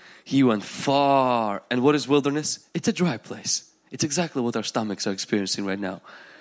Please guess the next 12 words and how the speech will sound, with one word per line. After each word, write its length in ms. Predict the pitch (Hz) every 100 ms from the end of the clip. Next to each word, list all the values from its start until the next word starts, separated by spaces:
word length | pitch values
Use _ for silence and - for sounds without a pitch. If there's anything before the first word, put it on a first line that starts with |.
| - _ -
Pretty 220 | 185 117
dry. 280 | 117 104 92 _ _ - - - _ _ _
He 100 | -
went 220 | 175 185 170
far 440 | - 180 185 165
into 200 | 147 131
the 120 | 127 113
wilderness 720 | 165 185 185 185 - - _ _ _ _ _ _ _
and 260 | 117 107 -
came 320 | 170 196 208
to 120 | 151
Sinai, 560 | 123 - 143 123 101